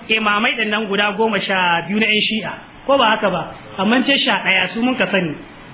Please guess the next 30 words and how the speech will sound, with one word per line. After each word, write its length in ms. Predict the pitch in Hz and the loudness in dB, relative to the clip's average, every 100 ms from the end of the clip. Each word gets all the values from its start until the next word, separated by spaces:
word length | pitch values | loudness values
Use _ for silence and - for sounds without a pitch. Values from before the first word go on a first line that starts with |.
| - | -2
Na 160 | 247 | 0
sha 220 | 262 226 | 2 0
biyun 160 | 208 247 | 0 -2
ba 80 | 208 | -4
a 40 | - | -2
ko 100 | 220 | -2
san 140 | 226 | 0
shi 100 | 214 | 0
ba, 140 | - - | -2 -2
don 140 | 240 240 | 0 2
ba 120 | 196 | 2
a 40 | 185 | 2
koyi 180 | 208 214 | 2 2
shi 100 | 170 | 0
ba, 160 | 143 - | -4 -2
ko 80 | 262 | 2
ba 80 | 285 226 | 4 4
haka 140 | 226 | 2
ba? 160 | 180 151 - - - - | -2 -2 -8 -16 -14 -2
Ƙarya 260 | 240 240 247 | 2 2 2
dai 120 | 254 | 0
ta 160 | 214 185 | 0 -2
soki 200 | 180 220 | -4 -4
bori 240 | 175 160 | -2 -2
su, 180 | 156 165 151 - - - - | -4 -8 -10 -12 -16 -14 0
ba 120 | 202 | 2
a 40 | 208 | 4
koyi 240 | 254 254 | 2 2
ta 100 | 220 | 0
ba. 160 | 160 151 | -4 -8